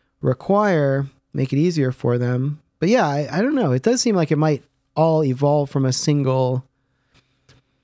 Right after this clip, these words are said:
place that's sort of purpose is to collect as much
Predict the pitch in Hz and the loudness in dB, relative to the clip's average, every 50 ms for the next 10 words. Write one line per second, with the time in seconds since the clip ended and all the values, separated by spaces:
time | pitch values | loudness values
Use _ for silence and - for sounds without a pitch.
0 | _ _ _ _ _ _ _ _ _ _ _ _ _ _ _ _ _ _ _ _ | _ _ _ _ _ _ _ _ _ _ _ _ _ _ _ _ _ _ _ _
1 | - - - 170 175 165 123 87 - - - - - - - _ - - 147 143 | -6 -2 0 0 0 0 -2 -4 -8 -10 -10 -10 -10 -12 -14 _ -4 -2 -2 0
2 | 139 - - - - - - - _ _ _ _ _ - - - 165 156 147 131 | -2 -4 -10 -12 -12 -14 -18 -20 _ _ _ _ _ -8 -2 0 0 0 0 -2
3 | _ _ - - - 196 190 - 165 156 147 - - 156 151 143 - - - 147 | _ _ -4 -2 0 0 0 0 0 0 0 -2 0 0 0 0 0 -2 -2 -2
4 | - - - 151 156 160 156 147 139 - - - - - - 147 147 139 135 151 | -2 -2 -2 0 2 2 2 0 -2 -6 -12 -16 -14 -8 -2 0 0 0 2 0
5 | 151 156 160 165 160 160 - - - | 0 2 2 2 0 -2 -4 -6 -6